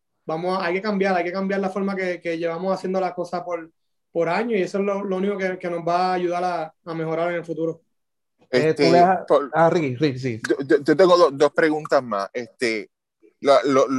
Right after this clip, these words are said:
Speaker 3: yo estoy totalmente de acuerdo con lo que, lo que acabas de plantear y eso. Este, ¿por qué te, una opinión bien personal, J J, ¿por qué tú crees, eh, este revolú entonces que se formó? Que yo no le veo,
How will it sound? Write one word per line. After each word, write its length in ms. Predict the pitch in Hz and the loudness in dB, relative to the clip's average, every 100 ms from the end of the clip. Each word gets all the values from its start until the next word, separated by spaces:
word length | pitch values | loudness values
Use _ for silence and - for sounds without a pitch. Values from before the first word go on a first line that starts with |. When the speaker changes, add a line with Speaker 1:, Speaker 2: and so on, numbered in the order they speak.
| 131 | -2
Speaker 3:
yo 100 | 151 | -4
estoy 140 | 190 | -2
totalmente 480 | 175 156 147 151 160 | 0 2 2 0 2
de 80 | 147 | 2
acuerdo 320 | 123 113 107 | 2 0 -2
con 100 | 104 | -2
lo 100 | 101 | -4
que, 80 | 98 | -4
lo 140 | 101 | -6
que 60 | 101 | -4
acabas 320 | 98 101 113 | -2 -2 -2
de 80 | 127 | -4
plantear 440 | 127 127 - 123 | -4 -4 0 0
y 120 | 117 | 0
eso. 320 | 98 92 107 101 | -4 -6 -4 -6
Este, 340 | - 110 104 _ _ | -2 -2 -2 _ _
¿por 360 | 143 131 135 _ | 2 2 0 _
qué 520 | 160 165 185 185 170 _ _ | 0 2 4 2 -2 _ _
te, 380 | 151 131 - - - - - _ | -4 -4 -6 -18 -18 -18 -20 _
una 180 | 131 143 | 0 2
opinión 260 | 160 170 160 | 4 2 4
bien 180 | 151 | 4
personal, 460 | 147 147 - 131 110 | 4 0 0 0 0
J 140 | 104 | 0
J, 280 | 107 113 107 _ | 0 0 -2 _
¿por 240 | 147 139 | 0 0
qué 160 | - 160 | 0 -4
tú 200 | 170 190 | -4 -8
crees, 480 | - 180 170 - - _ _ - _ _ | -2 -2 -2 -10 -20 _ _ -20 _ _
eh, 140 | 131 139 | -8 -4
este 380 | 139 143 - 170 | -2 -4 2 0
revolú 500 | 170 160 143 139 147 | 4 6 6 4 2
entonces 400 | 143 143 131 156 | -2 -2 -2 -4
que 80 | 131 | -10
se 140 | 127 | -8
formó? 420 | - 120 98 82 - _ _ - | -2 0 -2 -10 -16 _ _ 0
Que 140 | 135 | 4
yo 120 | 135 147 | 6 6
no 160 | 160 | 6
le 200 | 151 135 | 4 0
veo, 280 | 127 135 131 | 0 0 -2